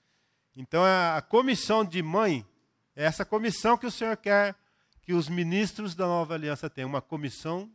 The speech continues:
de mãe, que não desiste, que não abandona seus filhos.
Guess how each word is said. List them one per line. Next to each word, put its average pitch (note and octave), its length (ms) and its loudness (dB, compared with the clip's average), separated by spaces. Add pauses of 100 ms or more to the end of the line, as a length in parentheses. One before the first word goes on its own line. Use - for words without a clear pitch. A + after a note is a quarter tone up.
de D#3 220 -14
mãe, B2 340 -6 (600)
que B2+ 140 -18
não C#3 200 -4
desiste, D3 720 -8 (460)
que B2+ 140 -16
não D#3 360 -6
abandona B2+ 720 -8
seus - 320 -16
filhos. - 540 -20